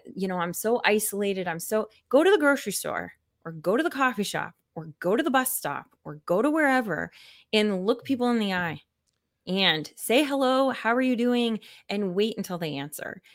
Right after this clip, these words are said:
Like, people need connection. They just need it. We all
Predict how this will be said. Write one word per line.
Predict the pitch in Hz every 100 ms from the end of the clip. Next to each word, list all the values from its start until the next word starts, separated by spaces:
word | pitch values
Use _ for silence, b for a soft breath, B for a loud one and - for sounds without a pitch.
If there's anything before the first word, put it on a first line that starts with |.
| b
Like, | - 208 202 - _ _ _ -
people | - 254 285 330 330 285 - -
need | 214 233 226 220 208 _ _ _ _ _ _ _ _ -
connection. | - - 220 202 - 180 147 175 _
They | 208 220
just | 202 233 226
need | 202 208 214 208
it. | 151 -
We | 180 220
all | 214 185 190 214 226